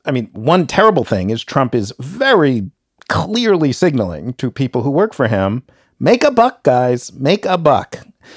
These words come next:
I'm not gonna care unless you embarrass me. So try not to get caught, but if you don't get caught, I'm certainly not gonna do anything." He has systematically, you know, destroyed much of the internal mechanisms to avoid corruption,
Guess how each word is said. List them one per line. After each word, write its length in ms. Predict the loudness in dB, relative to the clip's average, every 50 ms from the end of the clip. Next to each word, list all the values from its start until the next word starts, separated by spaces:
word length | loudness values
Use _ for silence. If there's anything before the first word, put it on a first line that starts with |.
| -20 _ -8
I'm 300 | -4 0 2 2 4 4
not 180 | 4 4 4 4
gonna 160 | 2 2 0
care 420 | 0 -2 -2 0 0 2 2 0
unless 420 | 0 0 0 0 0 0 0 0 0
you 80 | 0
embarrass 500 | 0 2 2 4 4 4 4 2 -2 -4
me. 80 | -12 -14 -12
So 200 | -6 -4 -4 -4
try 240 | -2 -2 -2 0 2
not 200 | 2 0 0 0
to 60 | 0
get 180 | -2 -2 -2 -2
caught, 440 | -2 0 0 0 0 -2 -4 _
but 120 | -6 -6 -4
if 100 | -4 -2
you 60 | -2
don't 160 | -2 -2 -2
get 160 | -2 -4 -4
caught, 360 | -2 0 0 2 2 0 -2 -4
I'm 160 | -6 -6 -6 -4
certainly 260 | -4 -4 -2 -2 -4
not 220 | -4 -4 -4 -6
gonna 160 | -6 -8 -8
do 180 | -8 -10 -10 -10
anything." 400 | -12 -14 -14 -16 -20 -20 -20 _ _ -20 -20 -20 -20 -20 _ -2
He 140 | 0 2
has 180 | 4 2 2 0
systematically, 1080 | -2 0 0 0 2 0 2 2 2 2 2 0 0 -2 -2 -2 -2 -2 -4 -6 -6 -6
you 140 | -6 -4
know, 340 | -4 -4 -4 -6 -8 -10 -12 _ -14
destroyed 840 | -12 -10 -10 -10 -8 -4 -2 2 4 4 6 6 4 2 0 -2 -8 -12 _ -4
much 320 | -2 -2 -2 -2 0 -2
of 160 | -2 -2 -2
the 320 | -4 -4 -2 -2 -4 -6 -6
internal 460 | -8 -10 -8 -6 -2 -2 0 0 0
mechanisms 640 | 0 0 -2 -2 -2 -2 -4 -4 -4 -6 -8 -8 -10
to 340 | -12 -8 -6 -6 -6 -6 -8 _ -10
avoid 380 | -8 -6 -2 -2 -2 -2 -2
corruption, 680 | -4 -6 -6 -6 -6 -8 -10 -12 -12 -10 -10 -10 -12